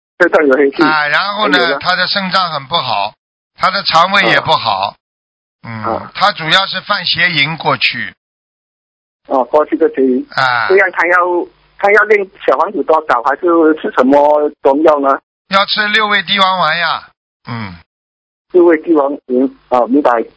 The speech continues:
Speaker 2: 好吧。
Speaker 1: 还有呢，小房子要多少？
Speaker 2: 小房子的话，要给他八十六张。
Speaker 1: 八十六张啊。
Speaker 2: 嗯。
Speaker 1: 他的孩子超度走了吗？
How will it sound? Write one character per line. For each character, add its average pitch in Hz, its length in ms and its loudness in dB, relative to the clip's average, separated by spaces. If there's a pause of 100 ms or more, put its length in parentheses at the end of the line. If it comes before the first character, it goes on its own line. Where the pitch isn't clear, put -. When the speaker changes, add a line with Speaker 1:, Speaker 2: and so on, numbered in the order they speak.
Speaker 2:
好 110 240 -6
吧。 120 420 -2
Speaker 1:
还 151 80 0
有 151 160 0
呢， 151 100 0 (460)
小 135 100 2
房 151 160 0
子 - 120 -6
要 160 120 4
多 147 220 2
少？ 110 260 0 (920)
Speaker 2:
小 160 280 -2
房 180 280 0
子 190 160 -10
的 190 140 4
话， 185 300 2
要 185 260 -2
给 151 160 -8
他 165 180 2
八 185 280 -2
十 - 140 -8
六 175 220 -2
张。 151 300 -6 (1200)
Speaker 1:
八 165 120 2
十 165 60 -2 (100)
六 160 160 2
张 156 120 4 (120)
啊。 - 200 0
Speaker 2:
嗯。 101 440 -4
Speaker 1:
他 - 120 2
的 202 180 0
孩 175 120 0
子 143 300 2
超 156 120 2
度 175 180 -4
走 127 160 0
了 120 160 2
吗？ 139 100 0